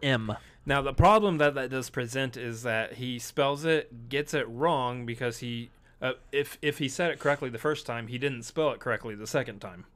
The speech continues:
Speaker 2: In which case, that leaves just one correct answer
Speaker 1: Yeah.
Speaker 2: for Molly to pick from.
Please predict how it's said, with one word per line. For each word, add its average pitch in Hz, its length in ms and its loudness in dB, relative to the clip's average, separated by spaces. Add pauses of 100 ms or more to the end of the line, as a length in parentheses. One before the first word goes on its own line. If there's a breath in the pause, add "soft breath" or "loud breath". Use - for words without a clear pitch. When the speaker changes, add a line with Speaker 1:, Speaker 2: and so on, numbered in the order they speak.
(840 soft breath)
Speaker 2:
In 135 140 0
which 139 240 4
case, 135 220 0
that 131 220 4
leaves 123 440 -4
just 127 400 -2
one 131 220 -4
correct 123 320 -2
answer 117 540 -6 (520 loud breath)
Speaker 1:
Yeah. 123 220 -2 (240)
Speaker 2:
for 135 240 0
Molly 120 300 2
to 107 60 -6
pick 113 240 -4
from. 92 280 -14